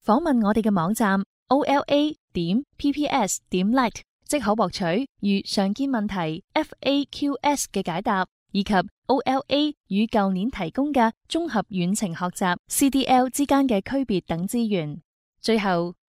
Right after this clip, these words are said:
如果你想喺招生會之前獲取更多信息，請訪問P P S點net斜槓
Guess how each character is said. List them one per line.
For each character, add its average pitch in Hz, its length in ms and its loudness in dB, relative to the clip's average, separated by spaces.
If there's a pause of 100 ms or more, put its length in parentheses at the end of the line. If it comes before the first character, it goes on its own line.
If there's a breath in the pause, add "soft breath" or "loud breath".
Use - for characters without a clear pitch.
如 175 100 -2
果 190 140 4
你 202 180 0
想 208 220 -4
喺 202 160 -4
招 277 180 -2
生 285 240 2
會 180 140 2
之 254 160 -2
前 170 300 0 (120)
獲 214 140 2
取 240 180 0
更 247 280 0
多 294 120 0
信 214 220 2
息， 277 180 2 (260)
請 190 200 -2
訪 202 180 0
問 190 280 0 (180)
P 311 140 0
P 294 160 2
S 254 340 0 (140)
點 175 320 0 (100)
net 277 240 -2 (240)
斜 156 240 -6
槓 208 300 0